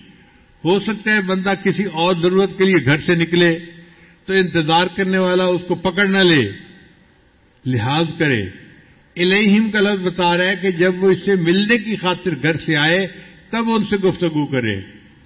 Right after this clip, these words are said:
چنانچہ ہمارے ہاں متحدثین جو تھے، ان کا یہی معمول تھا۔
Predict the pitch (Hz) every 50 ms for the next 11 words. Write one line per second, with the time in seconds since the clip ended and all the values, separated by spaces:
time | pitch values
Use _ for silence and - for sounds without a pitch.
0 | _ _ _ _ _ _ - 170 170 170 175 170 170 170 170 180 185 185 185 165
1 | - - - - - 143 143 147 151 156 165 180 180 175 170 175 170 165 160 160
2 | 160 160 147 143 143 151 156 151 143 143 147 156 151 - - 156 170 190 196 190
3 | 170 170 160 170 156 151 151 160 165 170 170 180 170 170 180 175 165 170 156 160
4 | 180 180 170 156 147 139 135 135 131 131 123 - 113 101 90